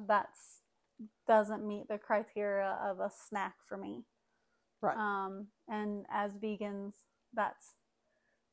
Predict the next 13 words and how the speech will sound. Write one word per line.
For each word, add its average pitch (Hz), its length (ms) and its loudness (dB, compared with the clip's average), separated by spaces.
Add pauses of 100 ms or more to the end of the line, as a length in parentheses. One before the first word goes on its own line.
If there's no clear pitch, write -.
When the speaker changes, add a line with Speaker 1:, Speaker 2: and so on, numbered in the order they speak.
(380)
Speaker 1:
part 226 260 4
of 214 120 0
the 208 80 -4
main 208 360 -6
thing. 202 380 -8
So - 180 -2
then 247 460 2
once 262 280 2
I 226 180 6
identify 208 920 2 (1000)
a 220 100 0
product 226 560 8
like, 220 260 2